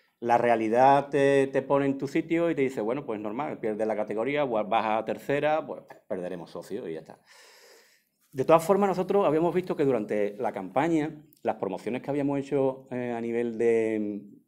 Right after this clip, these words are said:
eh, entradas que se las dábamos a lo-, a lo-, a nuestros socios para que las regalasen o saliesen a un precio, eh, eh, más asequible, veíamos que tenía buena aceptación, ¿no? O sea que, aparte de los tres mil quinientos socios que tenemos,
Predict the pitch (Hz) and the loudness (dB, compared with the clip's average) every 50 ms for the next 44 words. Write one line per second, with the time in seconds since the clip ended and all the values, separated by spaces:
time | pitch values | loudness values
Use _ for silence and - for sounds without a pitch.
0 | _ _ - 120 110 110 107 98 95 92 98 98 - - - _ - 110 101 90 | _ _ -14 -10 -10 -8 -8 -8 -8 -10 -12 -12 -14 -18 -20 _ -10 -8 -8 -8
1 | - - 117 143 135 120 120 120 120 - 110 104 101 92 85 - - - 98 92 | -2 2 4 4 4 4 2 0 -2 -2 -2 0 0 0 -2 -6 -10 -8 -6 -4
2 | 90 92 98 104 101 101 101 101 104 101 98 98 95 92 - - - 101 98 95 | -2 -2 -2 -2 -2 -4 -6 -6 -6 -4 -4 -4 -4 -4 -6 -8 -8 -8 -6 -6
3 | 95 92 90 92 90 90 90 90 92 90 - - _ _ _ - 95 98 92 - | -6 -6 -8 -8 -8 -10 -12 -14 -14 -16 -18 -20 _ _ _ -12 -10 -10 -10 -10
4 | 98 90 - - 131 127 - 117 110 104 - 98 90 87 85 - 95 92 85 82 | -10 -8 -2 -2 -2 -2 0 -2 -2 0 0 -2 -2 -2 -2 -2 -2 -2 -2 -4
5 | - - _ _ _ _ - 101 95 95 87 98 95 85 87 101 123 120 - - | -6 -12 _ _ _ _ -10 -4 -4 -4 -2 -2 -2 -2 2 2 2 2 2 -2
6 | 110 107 104 98 - 92 90 95 - 101 95 98 92 90 - 95 90 - 98 95 | -2 -2 -2 -4 -4 -4 -4 -4 -4 -2 -4 -2 -2 -2 -4 -4 -2 0 0 0
7 | 90 87 - - - - _ _ _ _ - 101 101 98 95 98 92 95 92 92 | 0 -2 -4 -10 -20 -20 _ _ _ _ -8 -4 -2 0 0 0 0 0 -2 -2
8 | 90 90 90 87 - - _ - 98 92 90 90 90 87 87 85 82 82 82 78 | -4 -4 -6 -8 -12 -18 _ -10 -8 -8 -6 -6 -8 -8 -8 -10 -10 -10 -10 -10
9 | 80 85 - - - - - 110 113 107 107 - - 101 - 135 131 127 131 139 | -12 -12 -14 -16 -12 -6 -2 0 0 0 -2 -2 -2 -2 0 0 0 0 0 -2
10 | 135 139 - - - - 107 101 101 107 127 143 139 - 160 147 156 151 143 139 | -4 -6 -12 -20 -16 -8 0 2 4 4 4 4 4 2 0 2 2 4 4 4
11 | 135 135 123 117 - - 117 107 - 104 - - 151 185 143 120 139 170 123 92 | 4 2 2 0 -2 -4 -6 -4 -4 -8 -4 -2 -4 -2 -2 -4 -6 -8 -8 -8
12 | 120 101 92 92 92 87 82 - - _ _ _ - 90 92 - 107 107 - 123 | -6 -6 -6 -4 -4 -6 -6 -8 -12 _ _ _ -8 -8 -2 -2 -2 0 2 2
13 | 127 127 131 127 131 131 131 127 131 - 120 110 107 127 131 127 131 139 123 127 | 4 6 6 8 8 8 8 8 6 2 -2 0 2 0 0 0 0 0 0 0
14 | 127 123 131 123 - 139 131 - 139 123 120 127 120 123 123 127 139 147 160 185 | 0 2 0 -2 0 0 -2 2 2 0 2 0 -2 0 -2 -2 0 -2 -2 -2
15 | 185 | -4